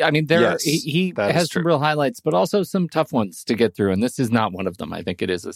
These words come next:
Speaker 1: it's a, that's a great pick. That's a great pick. I haven't watched in a long time.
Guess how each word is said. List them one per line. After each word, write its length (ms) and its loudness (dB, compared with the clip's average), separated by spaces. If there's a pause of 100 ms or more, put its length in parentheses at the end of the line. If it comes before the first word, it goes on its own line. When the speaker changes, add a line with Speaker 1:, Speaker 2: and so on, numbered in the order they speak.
(140)
Speaker 1:
it's 240 -8
a, 160 -6 (280)
that's 400 0
a 40 -2
great 280 -4
pick. 240 -16 (160)
That's 180 -10
a 40 -20
great 220 -8
pick. 200 -14
I 20 -20 (300)
haven't 160 -18
watched 200 -16
in 60 -20
a 40 -18
long 140 -18
time. 220 -20